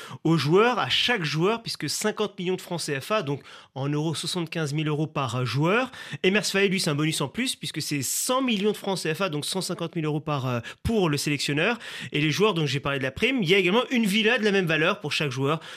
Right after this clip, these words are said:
pour encore une fois les récompenser de cet exploit, puisque sportivement, c'est évidemment l'un des plus grands exploits du football récent, moderne,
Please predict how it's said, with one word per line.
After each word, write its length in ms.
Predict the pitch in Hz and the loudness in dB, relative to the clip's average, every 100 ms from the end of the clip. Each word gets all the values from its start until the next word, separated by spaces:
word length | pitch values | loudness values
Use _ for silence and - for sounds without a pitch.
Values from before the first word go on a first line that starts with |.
| - | -12
pour 100 | - | -6
encore 160 | 135 147 | -2 -2
une 80 | 135 | 0
fois 140 | 180 | 0
les 120 | 151 | 0
récompenser 600 | 139 147 160 139 123 175 180 | 0 0 -2 -4 -2 0 2
de 320 | 143 143 139 - - | 2 2 0 -8 -10
cet 240 | - 170 180 | -2 2 2
exploit, 380 | 175 - 185 | 0 0 0
puisque 260 | 185 156 147 | 0 -2 -4
sportivement, 680 | - 185 156 - 147 156 180 | -2 -2 -2 -2 0 2 0
c'est 300 | - 147 - | -2 -4 2
évidemment 560 | 180 180 175 151 160 175 - - | 2 2 0 0 0 -2 -6 -2
l'un 320 | 151 180 208 | 4 6 6
des 140 | 175 | 4
plus 160 | 160 160 | 2 0
grands 360 | 151 151 196 208 | -2 2 2 4
exploits 460 | 175 160 - 196 | 2 -2 -2 0
du 120 | 165 | 0
football 420 | 147 - 131 160 160 | -2 -2 0 2 4
récent, 460 | 135 147 - 185 | 2 0 2 2
moderne, 440 | 175 151 156 190 | 2 2 2 2